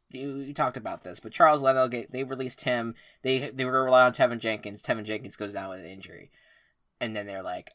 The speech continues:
"Okay, now the fuck, what do we do now?" Um, and so it's kind of a patchwork offensive line. But even that being the case, I am surprised by Matt Nagy's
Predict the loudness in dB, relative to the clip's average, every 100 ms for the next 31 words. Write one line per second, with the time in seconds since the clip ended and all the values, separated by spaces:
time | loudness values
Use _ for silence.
0 | -6 -6 -6 -8 -10 -10 -8 -10 -10 -10
1 | -10 -14 -16 -16 -16 -12 -10 -10 -12 -18
2 | _ _ -6 -4 -4 -6 -8 -8 -8 0
3 | 2 4 2 2 2 0 0 0 0 -8
4 | -10 -6 -6 -6 -14 _ _ _ _ _
5 | _ _ _ _ _ _ _ -20 _ -16
6 | 10 12 12 6 _ _ _ _ _ _
7 | -20 _ -10 -4 -2 0 0 0 0 0
8 | -2 _ -8 -6 -6 -8 -8 -6 -6 -6
9 | -8 -8 -8 -14 _ _ _ _ 6 8
10 | 6 2 0 -4 -10 _ -6 -6 -6 -6
11 | 2 4 4 0 -4 -6 -8 -10 -14 _
12 | _ 0 2 0 -4 -10 _ _ _ _
13 | _ _ _ _ _ _ _ _ _ _
14 | -8 -2 4 6 4 2 -6 -4 -4 -4
15 | -8 -8 -8 -6 -6